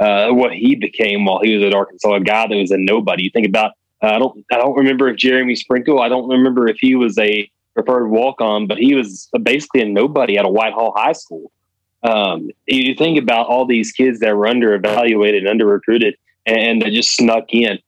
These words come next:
And, and I think you don't wanna put your whole depth chart sprinkled in, 'cause that's eventually what happened to Brett, was he was having to start so many guys like Ty Clary early on in their careers that, that weren't ready for this, uh, level, but they were able to,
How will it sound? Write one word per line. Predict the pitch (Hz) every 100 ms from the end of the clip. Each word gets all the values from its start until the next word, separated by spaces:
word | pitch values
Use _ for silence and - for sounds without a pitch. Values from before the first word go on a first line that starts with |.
| _ _ -
And, | 117 113 107 104 101 -
and | 117 117
I | 117 -
think | 135 123 - -
you | 135
don't | 151 160
wanna | 147 131
put | - 147 113
your | 120 117
whole | 107 127 127 120 113
depth | 101 131 127
chart | - - 110 107 - _ _
sprinkled | - 127 113 110
in, | 110
'cause | 110
that's | 107 127 - - _ _ _ -
eventually | 120 131 131 135
what | 117 117
happened | 107 123 120 117
to | 107
Brett, | 107 123 135
was | 107 101
he | 113
was | 113
having | 117 107
to | 98
start | - 117 101
so | 117
many | 104 104
guys | 101 113 127
like | 101 -
Ty | 101 95 -
Clary | 113 120 113 92 _ _ 131
early | 127 117
on | 117
in | 113
their | 110
careers | 117 104 143 123 -
that, | 113 107 113
that | 113 104
weren't | 120 120
ready | 104 107 123 117
for | 117
this, | 113 113 - - -
uh, | 101
level, | 98 104 123 95 92 - - - _ -
but | 120
they | 135 127
were | 117
able | 123 139 120
to, | 110 127 120 113